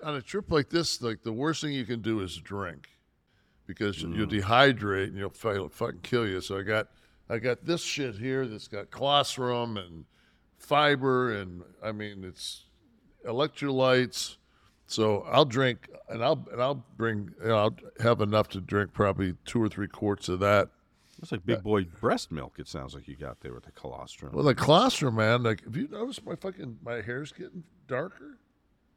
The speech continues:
Speaker 2: I gotta start colostrum now. This
Speaker 1: It's fucking colostrum. My, my hair's grown. It's grown. It's grown back more. My hair is thicker than it was,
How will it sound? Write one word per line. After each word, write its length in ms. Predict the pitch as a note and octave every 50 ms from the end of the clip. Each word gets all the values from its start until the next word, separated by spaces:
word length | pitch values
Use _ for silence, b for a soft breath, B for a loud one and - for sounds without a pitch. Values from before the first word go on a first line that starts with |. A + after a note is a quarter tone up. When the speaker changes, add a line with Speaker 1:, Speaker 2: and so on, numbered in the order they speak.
| _ _ _ _ _ _ _ _ _ _ _ _ -
Speaker 2:
I 100 | - G#2+
gotta 160 | E2+ E2+ D#2
start 260 | - - - D#2+ D#2 -
colostrum 580 | - D#2 E2+ G2+ G2 F#2 - - - C2+ C2 C2
now. 160 | C2 C2+ B1+ B1
This 380 | - - - - - - - _ _ _ _ _ _ _ _ _ _ _ _ _
Speaker 1:
It's 80 | - -
fucking 280 | - - C3 C#3+ C#3
colostrum. 560 | - C#3 C#3 D3 D#3 F3 F#3+ - - E3 D3+
My, 180 | C3 A#2 A2 A2+
my 180 | G#2+ A2+ A2+ G#2+
hair's 380 | A2 B2+ D#3+ F3+ F#3 D3 B2+
grown. 600 | A2+ F#2+ G2+ A#2+ B2 B2+ C3+ D3+ D#3+ F3+ F#3+ -
It's 160 | C3+ A#2 -
grown. 480 | - - B2 B2+ D3 E3+ G3 G#3+ G#3 F#3 -
It's 200 | B2 A#2+ - -
grown 400 | - C3 C#3 D#3 F3+ G3 F#3 D#3
back 520 | C3 C3+ B2+ A#2+ A#2 A#2+ C3 - - -
more. 560 | B2+ A#2 A2 A2+ A2 G2+ G2 G2 G#2 A#2+ C3+ - _ _ _ _ _ _
My 120 | - G2 G#2
hair 160 | B2 C3 C3+
is 140 | B2 - -
thicker 340 | - C#3+ D3 C#3 - D3
than 140 | C3+ C3+ C3
it 100 | B2+ A#2
was, 600 | G#2+ G2+ G2 F#2+ F#2+ F#2+ G2 G2+ G#2 G#2+ - -